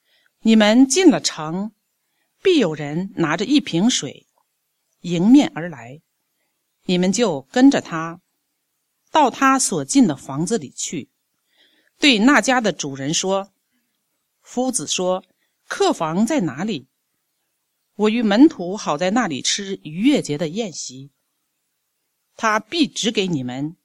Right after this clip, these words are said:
摆设整齐的一间大楼，你们就在那里预备。”他们去了，所遇见的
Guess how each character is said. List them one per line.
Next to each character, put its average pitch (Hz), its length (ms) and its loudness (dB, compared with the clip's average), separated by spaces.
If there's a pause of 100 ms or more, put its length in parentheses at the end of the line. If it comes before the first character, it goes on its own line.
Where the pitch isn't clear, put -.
(100)
摆 147 240 -6
设 285 240 0
整 135 260 -8
齐 - 200 -12
的 139 260 -10
一 226 140 -6
间 202 240 -4
大 208 200 -4
楼， 113 300 -14 (1080)
你 202 120 -2
们 202 240 2
就 311 140 -2
在 277 140 0
那 262 160 4
里 131 200 -12
预 170 140 -10
备。” 143 260 -12 (960)
他 208 200 -6
们 147 240 -4
去 196 300 -6
了， 123 200 -14 (600)
所 208 340 2
遇 285 220 0
见 185 240 -2
的 131 240 -14